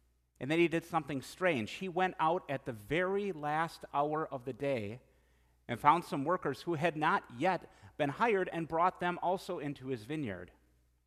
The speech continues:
And then again, he did something that to us seems like he's just trying to set up a situation where there's gonna be conflict. He tells his foreman to pay everyone,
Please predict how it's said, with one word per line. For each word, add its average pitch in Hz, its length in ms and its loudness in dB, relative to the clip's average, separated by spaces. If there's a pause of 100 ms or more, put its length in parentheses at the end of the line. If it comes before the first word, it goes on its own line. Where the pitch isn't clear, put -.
(920)
And 120 120 0
then 139 160 2
again, 139 340 0
he 170 180 -6
did 175 240 0
something 208 460 4
that 180 180 2 (220)
to 202 180 -2
us - 520 4 (220)
seems 233 420 -4
like 196 200 2
he's 208 260 -6
just 208 320 -4
trying 190 260 0
to 175 120 -8
set 185 360 0
up 180 300 4
a 143 80 -2
situation 170 720 -2
where 143 100 0
there's 139 200 -4
gonna 147 160 -6
be 131 100 -8
conflict. 170 760 -4 (600)
He - 140 -4
tells 165 260 4
his 160 140 -6
foreman 175 540 0
to - 120 -10
pay 202 340 0
everyone, 113 540 -2